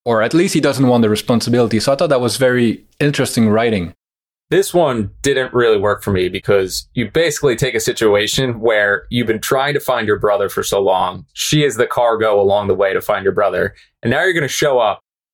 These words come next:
Speaker 2: and send off the cargo and your brother into a dangerous <laughs> situation without being with them. And I was like, "Ah, I don't know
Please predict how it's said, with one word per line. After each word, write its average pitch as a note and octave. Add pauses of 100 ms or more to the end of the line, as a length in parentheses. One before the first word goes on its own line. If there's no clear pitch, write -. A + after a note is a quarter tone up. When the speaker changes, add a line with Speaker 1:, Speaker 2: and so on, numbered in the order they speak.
(140)
Speaker 2:
and A#2
send D3
off A2+ (240)
the A2+
cargo D#3+ (200)
and G#3
your C4+
brother C#3+ (280)
into D#3+
a C#3+
dangerous D3+
<laughs> D#3
situation C#3
without C3
being C#3+
with -
them. A2+ (320)
And C#3
I D#3
was D3+
like, D#3 (160)
"Ah, - (160)
I F#3
don't F#3
know D#3+